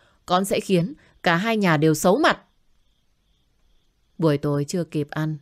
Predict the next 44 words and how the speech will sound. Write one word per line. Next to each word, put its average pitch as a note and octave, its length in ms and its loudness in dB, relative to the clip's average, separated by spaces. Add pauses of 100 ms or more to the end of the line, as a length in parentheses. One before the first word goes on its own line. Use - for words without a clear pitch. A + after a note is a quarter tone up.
(300)
đã E3+ 160 -2
náo D#3 260 -2
loạn F3+ 260 -4
một C#3 260 -6
trận. D3 220 -4 (420)
Khánh F3+ 240 0
Ngọc E3 200 -2
nhìn D3 220 -2
vào C#3+ 160 0
ghế D3+ 280 -4
của D3 140 -4
tôi D#3 220 -4
nói C#3+ 300 -4
tiếp. G#3+ 180 -4 (1800)
"Em E3 160 0
gái, D#3 440 -4 (500)
chị F3+ 160 0
đang D#3 220 2
mang D#3 180 0
thai E3 260 -4
đứng D3+ 200 -2
lâu F3+ 140 -4
không D#3 280 -6
tốt. F#3+ 180 -6 (680)
Em F#3 140 2
không G3 200 -2
còn D#3 220 0
việc D3 180 -2
gì D3 200 -2
nữa, F3+ 300 -8 (420)
thì F#3+ 120 -2
em G3 180 0
về D#3+ 180 0
được D3 180 -2
rồi D3 220 -4
đấy." F3+ 220 -8 (1300)
Tôi F3+ 140 2
mím D#3 300 2
môi, D#3+ 380 -2 (360)
giả D#3 200 2
vờ D3 240 0
như F3 180 -2
bị E3+ 180 0
ấm D#3 260 -4